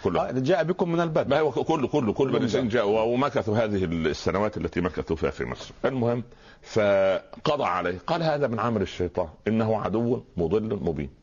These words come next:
Speaker 1: قال: "ربي، بما أنعمت علي بالهداية، وبما أنعمت علي بالاستقامة، وبما أنعمت علي ألا أكون ظالما،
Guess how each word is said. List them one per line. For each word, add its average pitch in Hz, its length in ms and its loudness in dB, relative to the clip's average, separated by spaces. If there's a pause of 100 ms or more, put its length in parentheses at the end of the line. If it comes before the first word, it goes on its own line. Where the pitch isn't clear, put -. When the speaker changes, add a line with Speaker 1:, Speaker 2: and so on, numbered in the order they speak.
(680)
Speaker 1:
قال: 151 160 0
"ربي، 117 300 0
بما 101 340 0
أنعمت 87 420 -2
علي 71 300 -4 (200)
بالهداية، 85 600 0 (840)
وبما 95 380 0
أنعمت 92 340 -2
علي 82 320 0 (200)
بالاستقامة، 78 600 -2 (640)
وبما 104 200 0
أنعمت 120 280 0
علي 113 280 0
ألا 110 240 0
أكون 113 340 0
ظالما، 104 600 0